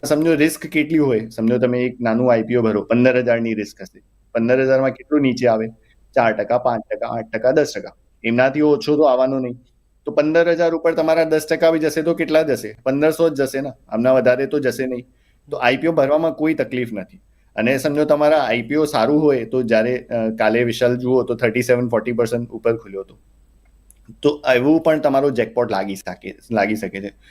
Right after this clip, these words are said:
તો આઈ પી ઓ ભરવામાં કોઈ ઇશ્યુ નથી, કોઈ પ્રોબ્લેમ નથી.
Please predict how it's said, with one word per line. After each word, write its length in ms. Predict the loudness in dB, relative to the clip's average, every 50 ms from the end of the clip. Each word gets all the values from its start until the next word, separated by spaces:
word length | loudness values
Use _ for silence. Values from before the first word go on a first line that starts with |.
| -20 -20 _ _ -4
તો 60 | 0
આઈ 180 | 2 2 2
પી 140 | 2 0 0
ઓ 60 | 0
ભરવામાં 420 | 2 2 2 2 2 2 0 -2 -4
કોઈ 260 | -4 -2 -2 0 0
ઇશ્યુ 240 | 0 -2 -2 -4 -2
નથી, 360 | -2 -2 -4 -6 -8 -8 -12 _
કોઈ 160 | -4 -2 -2
પ્રોબ્લેમ 340 | 0 2 0 0 0 -2 -6
નથી. 320 | -6 -8 -10 -12 -16 -20